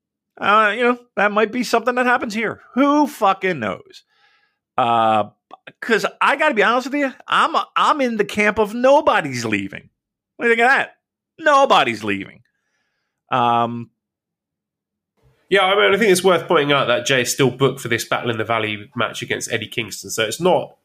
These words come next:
Speaker 2: loser leaves New Japan, it's just loser leaves Japan. So it could just be whoever loses is gonna continue working for New Japan, but just do it from the U S. So
Speaker 1: Yeah, true.
Speaker 2: something
Speaker 1: They
Speaker 2: worth
Speaker 1: can do that
Speaker 2: keeping in
Speaker 1: too.
Speaker 2: mind.
Speaker 1: Yeah,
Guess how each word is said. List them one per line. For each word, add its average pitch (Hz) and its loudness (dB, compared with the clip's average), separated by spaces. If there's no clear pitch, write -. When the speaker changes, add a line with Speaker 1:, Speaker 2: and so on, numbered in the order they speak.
Speaker 2:
loser 135 -2
leaves 117 -4
New 139 4
Japan, 104 -4
it's 95 -10
just - -10
loser 104 -6
leaves 104 -14
Japan. 98 -6
So - -6
it 104 -6
could 135 -4
just - -10
be 113 -8
whoever 110 -4
loses 107 -8
is 104 -14
gonna 104 -4
continue 139 0
working 214 2
for 127 -6
New 120 -2
Japan, 113 -4
but - -8
just - -10
do 117 0
it - -4
from 113 -8
the 107 -12
U 110 -4
S. 107 -4
So 113 -4
Speaker 1:
Yeah, 240 -2
true. - 0
Speaker 2:
something - -6
Speaker 1:
They 185 0
Speaker 2:
worth 208 -4
Speaker 1:
can 214 -2
do 208 2
that 220 0
Speaker 2:
keeping 285 -4
in 131 -4
Speaker 1:
too. 104 -6
Speaker 2:
mind. 120 -10
Speaker 1:
Yeah, 254 -6